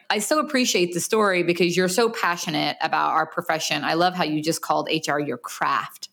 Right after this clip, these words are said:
but that you did something so different to get better at that. Tell us about that inflection point.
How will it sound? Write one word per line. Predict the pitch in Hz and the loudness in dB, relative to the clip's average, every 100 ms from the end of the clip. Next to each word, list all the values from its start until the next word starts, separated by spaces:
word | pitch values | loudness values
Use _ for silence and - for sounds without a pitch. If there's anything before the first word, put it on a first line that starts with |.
| 214 | 0
but | 349 349 | 0 2
that | 330 294 | 0 2
you | 254 311 269 | 2 4 4
did | 247 311 - | 2 0 0
something | 311 247 247 220 | 0 0 2 2
so | - 214 | 2 2
different | 190 220 233 214 170 - - | 2 0 0 0 0 -2 -2
to | 190 | 0
get | 208 175 | 0 0
better | 170 180 180 90 - - | -2 0 0 -2 -6 -4
at | 165 160 | -6 0
that. | 147 110 76 - _ | 0 0 -4 -10 _
Tell | - 294 | 0 2
us | 349 339 | 2 2
about | 226 185 | 2 2
that | 165 156 | 0 -2
inflection | 151 143 - 139 | -4 -4 -4 -6
point. | - 120 - | -4 -6 -6